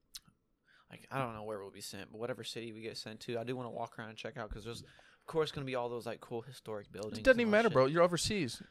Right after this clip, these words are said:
Speaker 2: It's all new.
Speaker 1: It's all, that's what I'm saying.
Speaker 2: In the
Speaker 1: It's like, it's
Speaker 2: States, in the
Speaker 1: so, it's
Speaker 2: States,
Speaker 1: so,
Speaker 2: it may be
Speaker 1: like,
Speaker 2: new, but you're like, "This is my
Speaker 1: roads,
Speaker 2: homeland," but, dude,
Speaker 1: environment,
Speaker 2: overseas?
Speaker 1: it's all new,
Speaker 2: Yeah,
Speaker 1: yeah. And,
Speaker 2: yeah.
Speaker 1: but, like, I, I do know it's also a different setting.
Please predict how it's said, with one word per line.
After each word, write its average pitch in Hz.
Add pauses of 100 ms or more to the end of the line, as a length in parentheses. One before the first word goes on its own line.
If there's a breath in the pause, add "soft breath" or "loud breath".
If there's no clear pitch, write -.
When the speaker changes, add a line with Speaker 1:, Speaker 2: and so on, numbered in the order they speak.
(140)
Speaker 2:
It's -
all 180
new. 101 (280)
Speaker 1:
It's 151
all, 175
that's 160
what 175
I'm -
saying. 190
Speaker 2:
In 196
the 185
Speaker 1:
It's 156
like, 151
it's 196
Speaker 2:
States, 165
in 175
the 165
Speaker 1:
so, 147
it's -
Speaker 2:
States, 185
Speaker 1:
so, -
Speaker 2:
it 160
may 170
be 165
Speaker 1:
like, 156
Speaker 2:
new, 139
but 160
you're 143
like, 127 (120)
"This 160
is 156
my 135
Speaker 1:
roads, 120
Speaker 2:
homeland," 123
but, 117
dude, 135
Speaker 1:
environment, 147
Speaker 2:
overseas? 160
Speaker 1:
it's 127
all 160
new, 151
Speaker 2:
Yeah, 175
Speaker 1:
yeah. 98
And, 131
Speaker 2:
yeah. -
Speaker 1:
but, -
like, 120
I, 123
I 113
do 131
know 131
it's -
also 120
a 110
different -
setting. 113